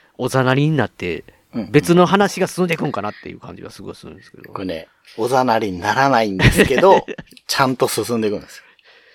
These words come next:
Speaker 1: すごいな。
Speaker 2: うん。で、まあ、この後ね、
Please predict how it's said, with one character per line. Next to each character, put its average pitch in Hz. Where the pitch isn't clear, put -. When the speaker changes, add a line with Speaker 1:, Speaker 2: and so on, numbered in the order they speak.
Speaker 1:
す -
ご 220
い 277
な。 110
Speaker 2:
う 98
ん。 80
で、 120
ま 127
あ、 123
こ 190
の 214
後 226
ね、 82